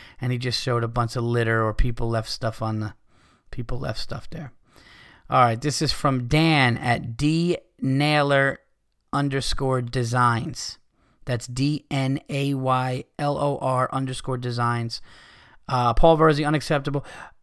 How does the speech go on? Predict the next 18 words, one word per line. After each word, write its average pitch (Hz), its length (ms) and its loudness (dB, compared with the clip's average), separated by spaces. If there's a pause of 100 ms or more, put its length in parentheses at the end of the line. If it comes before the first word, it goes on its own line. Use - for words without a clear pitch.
(120)
of 139 200 2
the 135 100 -2
year. 127 500 -2
Companies 170 840 0 (240)
whose 135 240 -2
shitty 156 400 -2
products 135 680 2 (440)
malfunction 135 1000 -2 (120)
and 127 160 -4
then 127 120 -2
charge 135 440 0
you 135 180 -2
for 127 220 -2
tech 123 320 -4
support 123 560 -2
in 120 160 -4
broken 120 400 0
English." 117 420 -6